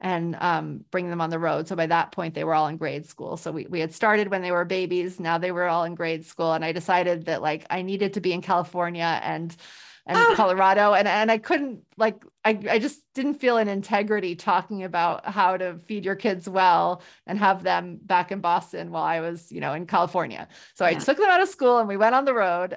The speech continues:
Speaker 1: and we went on this book tour. And I just remember being in California and being like, "Oh my gosh, what am I doing? These women all know how to get kale." Like, I didn't know that, by the way, at
Speaker 2: Yeah,
Speaker 1: the time
Speaker 2: yeah.
Speaker 1: that I started all this. I'm like, "These women all know what to do, but what is going on? Like, why aren't they doing it?" And that's when I realized that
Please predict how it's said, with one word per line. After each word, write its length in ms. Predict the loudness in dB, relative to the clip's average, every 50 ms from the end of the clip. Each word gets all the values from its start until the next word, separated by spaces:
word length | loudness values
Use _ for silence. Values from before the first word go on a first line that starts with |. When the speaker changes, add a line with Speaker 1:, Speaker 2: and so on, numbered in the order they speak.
| -6
Speaker 1:
and 380 | -4 -4 -2 -2 -6 -8 -10 -12
we 140 | -8 -6 -4
went 160 | -2 0 0
on 80 | 0 -2
this 160 | -4 -6 -4
book 240 | _ -6 -6 -6 _
tour. 360 | -4 -2 0 2 2 2 0 0
And 180 | -2 -2 0
I 140 | 0 0 0
just 180 | 0 -2 -2 -2
remember 320 | 0 0 2 2 2 0
being 200 | 0 0 -4 -4
in 100 | -4 -4
California 640 | 0 0 0 0 0 -4 -4 -6 -4 -4 -4 -6
and 140 | -8 -8 -6
being 140 | -8 -8 -4
like, 220 | -4 -4 -4 -4 -6
"Oh 80 | -8
my 140 | -6 -4 -2
gosh, 440 | 0 2 2 2 0 -2 -6 -16 -20 _ _ _ _ _ _ _ _ _ _ _ _ _ _
what 160 | -2 -2 0
am 60 | 2
I 80 | 0 0
doing? 640 | -2 -2 -4 -4 -4 -2 -2 -4 -4 -6 -10 -14 -14 -16
These 380 | -8 -4 -2 0 0 -2 -2
women 460 | -4 -2 -2 0 0 0 0 0 0
all 360 | 0 0 2 4 4 4 2 0
know 380 | -2 0 2 2 2 2 0
how 160 | 0 -2 -2 -2
to 220 | -2 -2 -6 -8 _ _ -6
get 240 | -2 -2 -2 -2 -4
kale." 460 | -8 -4 0 2 4 4 4 2 2 -2
Like, 160 | -4 -6 -4 -2
I 120 | 0 0 2
didn't 220 | 2 0 -2 -4
know 160 | -6 -6 -4
that, 340 | -4 -2 -4 -4 -4 -8 _
by 140 | -4 -4 -4
the 80 | -4
way, 120 | -4 -2 0
at 60 | 0
Speaker 2:
Yeah, 120 | 2 0 0
Speaker 1:
the 60 | 0
time 160 | 0 0 0
Speaker 2:
yeah. 80 | 2 0
Speaker 1:
that 100 | 0 0
I 140 | -2 -2 -2
started 320 | 0 0 0 2 2 2
all 140 | 2 2 0
this. 200 | 0 -4 -2 -2
I'm 120 | -2 0
like, 160 | 0 -2 -2
"These 180 | -2 -6 -4 -2
women 200 | -2 0 2 6
all 160 | 6 6 6
know 160 | 6 6 6
what 180 | 6 6 4 2
to 100 | -4 -6
do, 500 | 0 2 4 4 4 2 2 0 -4 -8
but 280 | -2 0 0 0 0 -4
what 260 | -10 -8 -4 -4 -2 -2
is 140 | -4 -10
going 240 | -8 -8 -8 -6 -4
on? 220 | -4 -2 -2 -2 -4
Like, 160 | -6 -6 -2
why 180 | 0 0 2
aren't 140 | 2 -2 -2
they 100 | -4 -8
doing 300 | -8 -6 -6 -6 -6 -6
it?" 140 | -6 -8 -8
And 160 | -6 -4 0 2
that's 260 | 2 2 2 0 -4
when 100 | -4 -2
I 80 | -2
realized 640 | -2 0 0 0 2 2 2 2 0 -4 -8 -10 _
that 300 | -4 -4 -4 -4 -8